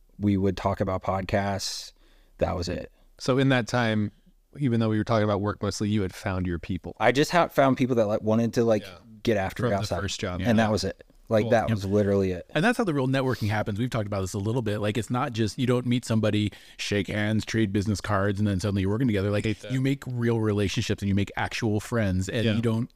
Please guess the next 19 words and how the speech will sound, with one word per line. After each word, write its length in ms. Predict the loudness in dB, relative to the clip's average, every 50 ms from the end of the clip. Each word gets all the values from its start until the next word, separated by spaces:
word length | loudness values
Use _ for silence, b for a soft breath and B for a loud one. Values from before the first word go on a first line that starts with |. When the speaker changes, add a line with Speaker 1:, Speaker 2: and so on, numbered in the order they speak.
| -18 -20 -12 _
Speaker 3:
push, 640 | -8 -2 2 2 2 2 2 -2 -4 -6 -8 -10 b b b b b b b b b b
you 80 | -2 0
know, 340 | 0 0 0 -2 -2 -6 -4 -2
uh, 80 | -2 -2
when 300 | -2 0 0 2 2 4
are 40 | 2
we 60 | 2
gonna 160 | 2 2 2
work 160 | 0 0 -2
together? 300 | -2 -2 -2 0 0 0
What 180 | 0 2 2 2
are 20 |
we 80 | 2 2
gonna 140 | 2 2 2
do? 180 | 2 0 0
What 140 | 0 0 0
are 40 | 0
these 120 | 0 -2 -2
projects? 420 | 0 0 0 0 0 -4 -6